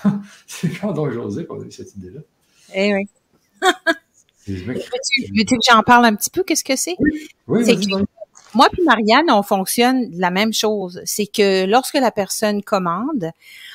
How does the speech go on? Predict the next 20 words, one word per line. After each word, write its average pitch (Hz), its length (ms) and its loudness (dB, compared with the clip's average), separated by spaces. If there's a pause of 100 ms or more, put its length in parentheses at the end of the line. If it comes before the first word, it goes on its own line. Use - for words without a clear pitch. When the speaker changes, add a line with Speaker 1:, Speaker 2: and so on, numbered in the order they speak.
(200)
Speaker 2:
ensuite, 202 680 0 (300)
euh, 180 560 0 (380)
je, 185 760 0
j'écris 202 400 -2
à 302 80 2
cette 269 220 -4
personne-là, 196 680 -2 (420)
je 185 140 -6
lui 202 80 -2
demande 226 400 0 (140)
sa - 180 -4
photo 226 460 -2 (500)
et 254 160 2
ensuite, 233 640 -4
euh, 202 500 0
Marianne 208 540 -2
reçoit 220 320 -2
la 196 140 0
photo 240 420 -4
aussi. 214 420 -6